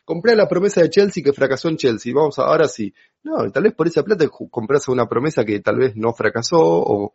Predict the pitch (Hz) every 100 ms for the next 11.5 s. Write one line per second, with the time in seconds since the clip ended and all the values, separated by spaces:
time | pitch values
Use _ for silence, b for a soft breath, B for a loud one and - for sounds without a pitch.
0 | _ 110 117 120 117 - 117 113 117 b
1 | b b _ 117 123 123 123 120 113 113
2 | 127 147 120 104 104 - - 120 117 117
3 | 117 107 131 143 180 165 170 - b b
4 | b b 190 - 196 - 202 175 143 139
5 | - _ _ 151 143 208 196 165 - 139
6 | 131 135 - 123 123 123 139 120 - 127
7 | 170 180 170 123 107 - 135 139 135 131
8 | 127 110 117 156 165 104 95 95 95 -
9 | 104 95 127 135 - - 101 - 104 98
10 | 143 151 120 107 101 - 139 117 117 120
11 | 151 139 131 170